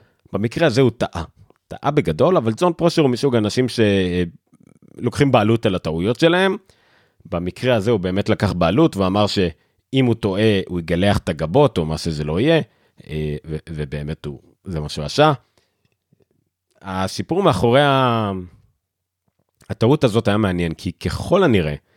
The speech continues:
אה, ומר גורמן גם טוען את זה, אפל הדליפה את השמועה על אירוע במרץ, כנראה סוג של בכוונה, כדי לגלות מדליפים מתוך ה-, אה,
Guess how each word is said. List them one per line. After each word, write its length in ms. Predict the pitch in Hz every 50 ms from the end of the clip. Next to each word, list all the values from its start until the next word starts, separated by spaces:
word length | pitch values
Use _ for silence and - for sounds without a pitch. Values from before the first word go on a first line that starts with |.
| _ _ _ _ _ _ _ _ _ -
אה, 60 | 80 78 78 78 78 76 76 76 73 73 73 76 78 78 - _ _ -
ומר 280 | 78 78 90 110 117
גורמן 400 | 117 113 135 135 135 117 107 104
גם 180 | 92 110 131 147
טוען 280 | - - 110 87 82 85
את 80 | 78
זה, 140 | 76 90 92 107 - _ _ _ _ _ _ - 135
אפל 280 | 165 - 196 190 165 - - -
הדליפה 600 | 110 104 92 98 117 151 - - - 131 107 95
את 140 | 92 -
השמועה 920 | 98 90 85 - - - 95 92 92 92 110 135 160 160 151 147 147 139 - -
על 180 | 95 90 90 85
אירוע 360 | 90 85 95 127 160 165 151
במרץ, 640 | 110 95 90 95 123 147 156 151 156 - - - - _ _ _ _ _ _ _ _
כנראה 340 | - 92 95 98 110 139 156
סוג 320 | 147 - - 156 156 - -
של 160 | - 151 127
בכוונה, 560 | 107 110 - - 104 85 85 90 92 104 92 - _ _ _ _ _ _ _ _ _ _ _ _ _ _ _ _ _ _ _ _
כדי 320 | - 113 95 80 117 143 156
לגלות 580 | 143 123 92 107 92 92 117 131 127 - -
מדליפים 500 | 110 104 90 78 87 92 - - 127 110
מתוך 400 | 98 - - - 139 143 - -
ה-, 340 | 151 139 135 135 131 131 127 117 - _ _ _ _ _ _ _ _ _ _
אה, 500 | 101 101 101 104 104 104 104 101 101 101